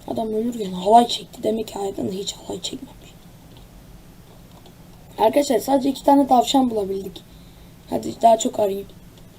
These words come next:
Geyik bulmam lazım. Geyik istiyorum. Görevlinin arabasını kaçırıyorum arkadaşlar. Sessiz olun.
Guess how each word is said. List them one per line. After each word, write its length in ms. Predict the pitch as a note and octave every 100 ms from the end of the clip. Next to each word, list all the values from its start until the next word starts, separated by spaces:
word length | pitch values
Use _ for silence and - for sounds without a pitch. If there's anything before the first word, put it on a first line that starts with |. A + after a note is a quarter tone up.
| - - - - - - - A3+
Geyik 360 | G#3+ A3+ B3+ -
bulmam 400 | A3 G#3 G3+ G#3+
lazım. 300 | G#3 G#3+ G3+
Geyik 280 | G#3 A3 -
istiyorum. 400 | - - - - - - - - - - -
Görevlinin 640 | A#3+ A#3 A#3 B3+ C#4 D#4 D4+
arabasını 480 | A3+ A3 A3+ C4+ B3+
kaçırıyorum 520 | G#3+ - - G#3+ G#3
arkadaşlar. 360 | A3 - -
Sessiz 400 | G3 G#3 - A#3+
olun. 160 | G#3+ F#3+